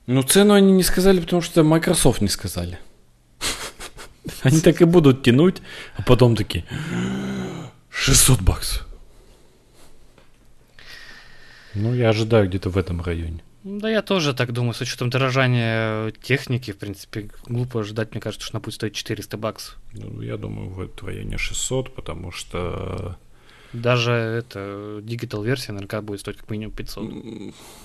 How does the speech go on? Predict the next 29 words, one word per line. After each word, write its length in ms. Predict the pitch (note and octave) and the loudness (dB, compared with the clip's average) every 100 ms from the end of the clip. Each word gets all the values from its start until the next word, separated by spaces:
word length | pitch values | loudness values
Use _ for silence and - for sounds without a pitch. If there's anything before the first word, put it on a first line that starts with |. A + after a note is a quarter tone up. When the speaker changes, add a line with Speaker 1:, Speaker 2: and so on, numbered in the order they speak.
| - | -20
Speaker 1:
потому 340 | - - G#2+ G#2+ | -16 -8 -4 -4
что 180 | - G#2 | -4 -6
всё 140 | - | -4
равно, 200 | A#2 B2 F#2+ - | -2 -4 -8 -6
как 200 | G2 F2+ | -6 -4
бы, 180 | F#2+ F#2 | -2 -2
скачок 440 | - G2+ - G2 | 0 -2 -4 -6
технологий 520 | - - G#2 G2+ F#2+ | -12 -8 -4 -4 -6
произошёл, 640 | F#2+ G2 F#2 F#2 - A#2 G2 | -6 -6 -4 -4 -2 -2 0
да. 260 | F2+ F2+ - _ _ | -4 -6 -12 _ _
То 60 | - | -12
есть 200 | E2 - | -12 -10
это 300 | F2+ - D#2+ | -10 -8 -12
всё 200 | - F#2 | -8 -8
равно, 540 | E2+ E2+ F#2+ F2+ E2+ F2 - _ - - _ _ _ _ _ _ | -8 -6 -6 -6 -8 -12 -20 _ -20 -20 _ _ _ _ _ _
м, 340 | - F2 E2+ F2 | -14 -12 -10 -8
за 120 | F2 | -4
неё 180 | F2 F#2 | -2 -2
придётся 460 | F2+ G2+ G#2 G2+ G#2+ | -4 -2 -2 -2 -4
немножко 500 | G#2 G#2 G#2 - A#2 | -4 -2 -4 -4 -6
вы-, 280 | G2+ A2+ A#2+ | -2 -2 -2
выплатить. 600 | G#2+ G#2+ G#2+ G#2 - - | -4 -4 -2 -4 -4 -14
Когда 260 | - G#2 A2 | -4 0 2
выходит 420 | G#2+ - B2 G#2+ | 2 6 6 6
новая 240 | A2 G2+ G#2 | 2 2 2
видеокарта, 640 | G2+ G#2 G2+ A#2+ A2 - | 2 2 4 4 2 -2
знаешь, 320 | F2 G2 F2+ | -2 -2 0
<laughs> 0 | |
как-то 420 | - C3+ C3 E3+ | 4 4 8 6